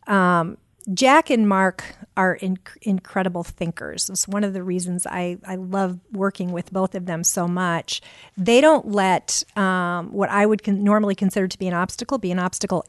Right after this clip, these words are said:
ever. There's no obstacles in anything they do ever, <laughs> which is,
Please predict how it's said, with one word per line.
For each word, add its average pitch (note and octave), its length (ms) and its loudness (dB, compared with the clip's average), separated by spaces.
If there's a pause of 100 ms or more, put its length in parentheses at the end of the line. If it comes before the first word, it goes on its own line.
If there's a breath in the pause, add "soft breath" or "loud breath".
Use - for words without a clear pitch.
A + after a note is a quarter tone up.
ever. E3+ 360 0 (180)
There's F#3 200 4
no G3 140 6
obstacles E3+ 560 0
in F#3 140 -6
anything E3+ 420 -2
they F3 140 4
do E3 180 0
ever, E3+ 320 -2 (220)
<laughs> F#3+ 160 0
which C4+ 220 4
is, - 180 -4